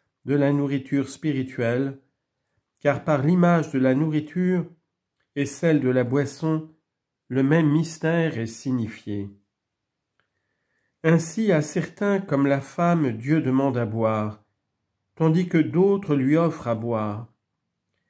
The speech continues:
Mais nul n'offre à Dieu de la nourriture si Dieu le premier ne lui en fait la demande.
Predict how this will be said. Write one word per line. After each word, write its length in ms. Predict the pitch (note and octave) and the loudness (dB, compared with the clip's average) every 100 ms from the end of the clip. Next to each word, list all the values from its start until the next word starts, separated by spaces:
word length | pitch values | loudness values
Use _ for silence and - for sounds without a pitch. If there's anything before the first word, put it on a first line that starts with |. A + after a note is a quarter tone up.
| _ _ _ _ _ | _ _ _ _ _
Mais 180 | C#3+ D#3 | 4 4
nul 320 | D3+ G3 D#3 | 6 4 4
n'offre 380 | D#3 F3 D#3+ - | 4 2 0 -2
à 100 | C#3+ | -2
Dieu 240 | B2 D#3 | 0 0
de 100 | D3+ | 2
la 200 | B2+ B2 | 0 0
nourriture 680 | B2+ D3 D3 C3 D#3+ D#3+ D#3+ D3+ - _ _ _ _ _ | 0 -2 -4 -4 -2 0 0 -6 -14 _ _ _ _ _
si 280 | - E3+ | -4 -2
Dieu 260 | C3 B2 F3 | -2 2 4
le 200 | D3+ C3 | 4 2
premier 680 | C3 E3+ D#3 C#3+ D3 D#3 D3+ | 0 -2 0 2 2 2 -2
ne 140 | A#2 C3+ | -2 -2
lui 220 | B2+ C3 | 2 2
en 140 | B2+ | 2
fait 240 | A#2+ - C3 | -2 -6 -4
la 160 | A#2+ | -2
demande. 580 | G#2 A#2 A2+ G#2 G2 F#2+ | -2 -2 -2 -2 -4 -8